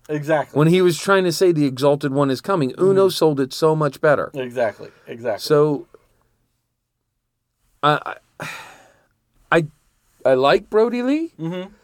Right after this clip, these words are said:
Speaker 2: I just am not buying him as the head of the Dark Order.
Speaker 1: No, I think
Speaker 2: Now,
Speaker 1: there's,
Speaker 2: I
Speaker 1: there's other things you can do with him that would work.
Speaker 2: I do like the concept of the Dark Order.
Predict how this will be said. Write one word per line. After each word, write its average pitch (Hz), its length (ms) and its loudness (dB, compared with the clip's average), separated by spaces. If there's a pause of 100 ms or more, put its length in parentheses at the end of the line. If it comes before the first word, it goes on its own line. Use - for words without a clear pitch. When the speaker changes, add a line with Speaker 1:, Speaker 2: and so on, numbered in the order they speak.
(360)
Speaker 2:
I 165 40 6
just 156 440 -2
am 165 100 2
not 156 220 0
buying 151 320 2
him 143 220 0
as 127 180 -2
the 131 120 -2
head 131 200 0
of 123 100 -2
the 120 100 -2
Dark 113 300 2
Order. 107 260 0
Speaker 1:
No, 101 100 -8
I 123 120 -8
think 175 200 -6
Speaker 2:
Now, 156 200 4
Speaker 1:
there's, - 60 -6
Speaker 2:
I 160 80 4
Speaker 1:
there's 156 180 -2
other 180 220 2
things 180 220 -8
you 180 60 -10
can 160 160 -6
do 143 220 -4
with 120 200 -4
him 110 220 -10
that 110 140 -6
would 104 300 -14
work. 107 260 0
Speaker 2:
I 147 140 4
do 156 360 -4
like 180 280 2
the 156 120 -4
concept 220 680 0
of 110 100 -4
the 104 80 -8
Dark 90 320 -2
Order. 92 380 -2